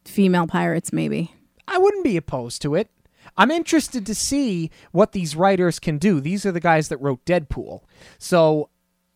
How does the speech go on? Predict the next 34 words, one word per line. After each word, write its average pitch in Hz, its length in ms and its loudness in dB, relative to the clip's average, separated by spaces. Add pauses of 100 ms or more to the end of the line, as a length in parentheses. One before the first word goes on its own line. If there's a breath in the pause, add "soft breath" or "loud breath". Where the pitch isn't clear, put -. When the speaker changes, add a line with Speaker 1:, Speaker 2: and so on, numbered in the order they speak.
(640)
Speaker 2:
I 175 100 4
think 262 280 -2
that 190 140 -2
the - 60 -10
snappy 196 560 0
dialogue, 196 880 2 (380)
it 185 180 -8
would 185 220 -2
work. 160 640 2 (840)
I, 151 120 -6
I, 160 380 -2
I 170 40 2
think 226 320 -4
that 175 220 -4
they, 208 640 2
they're 196 360 2
probably 165 1040 0 (1160)
the 165 120 2
best - 480 0
people 190 320 -6
to 151 80 -4
call 190 360 2
on 165 200 2
right 156 300 0
now 160 180 0
to 139 100 -2
do 160 280 4
it, 131 180 -2
just - 400 0 (100)
on 147 320 -4
dialogue 143 640 2
alone. 131 400 2
Of 110 120 -12
cour-, 139 260 2